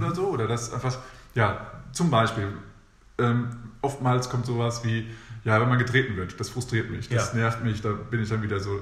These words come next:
Speaker 1: hab ich gleich so einen Hals. Ja. Und dann haben wir das mal besprochen bei uns im Workshop jetzt und da war so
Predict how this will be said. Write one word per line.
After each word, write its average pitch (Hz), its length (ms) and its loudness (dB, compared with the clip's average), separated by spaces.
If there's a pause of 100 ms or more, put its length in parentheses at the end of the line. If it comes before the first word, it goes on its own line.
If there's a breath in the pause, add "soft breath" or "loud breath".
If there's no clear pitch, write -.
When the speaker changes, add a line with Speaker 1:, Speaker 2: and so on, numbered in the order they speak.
(180)
Speaker 1:
hab 107 80 -14
ich - 80 -14
gleich 110 160 -2
so 131 120 -4
einen 107 120 0
Hals. - 320 -6 (400 loud breath)
Ja. 95 300 0 (840 loud breath)
Und 113 100 -2
dann 113 80 6
haben 131 100 6
wir 135 80 2
das 127 100 0
mal 120 80 2
besprochen 156 400 0
bei 156 80 2
uns 160 200 -2
im 147 100 -4
Workshop 156 320 0
jetzt 151 160 -2
und 123 80 -2
da 117 240 0 (140)
war 123 460 0
so 113 320 0